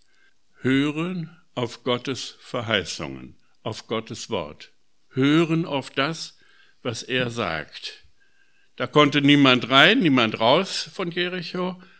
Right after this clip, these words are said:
Und Gott sagte, "Jetzt gebe ich es in deine Hand." Und Gott braucht nicht die kriegerischen Fähigkeiten von Josua oder seiner Kriegsleute, nein. Gott hat nämlich Josua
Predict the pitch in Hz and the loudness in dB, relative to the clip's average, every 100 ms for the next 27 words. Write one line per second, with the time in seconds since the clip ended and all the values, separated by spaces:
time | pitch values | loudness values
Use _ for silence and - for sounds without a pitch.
0 | _ _ _ - 135 127 151 165 180 - | _ _ _ -2 0 0 2 2 0 -12
1 | - 139 127 156 - 160 156 139 - 156 | -6 -4 -2 -4 -6 -4 -4 -6 -4 -2
2 | 175 - - 139 151 147 160 143 135 147 | -2 -4 -6 0 0 0 -4 -6 -8 -8
3 | - - _ _ _ _ - 120 107 113 | -10 -14 _ _ _ _ -8 -8 -6 0
4 | 131 135 135 113 104 92 67 - _ _ | 2 2 0 -4 -8 -10 -12 -18 _ _
5 | _ _ _ _ - - _ _ - 139 | _ _ _ _ -20 -20 _ _ -4 0
6 | 165 175 165 165 208 202 - 165 143 - | 2 2 2 2 4 2 2 4 6 2
7 | - - _ _ _ _ 127 131 - 214 | -10 -20 _ _ _ _ -6 -4 0 2
8 | 196 151 139 151 135 180 196 185 - 151 | 4 2 4 2 2 2 2 2 0 4
9 | 131 127 127 110 131 120 120 131 139 143 | 4 4 0 -4 -4 -4 -2 -4 -2 -2
10 | 156 131 127 123 123 123 120 - 127 - | 0 0 0 0 -2 -2 -2 -4 -8 -6
11 | 160 147 160 160 190 175 101 82 - - | -6 -4 -4 -6 -2 -2 -4 -6 -16 -20
12 | - - _ - - _ 131 131 147 139 | -20 -20 _ -20 -20 _ -4 -2 -6 -4
13 | 131 135 135 135 127 127 131 151 147 147 | -2 0 0 -2 -4 -4 -2 -4 -4 -6
14 | 139 | -8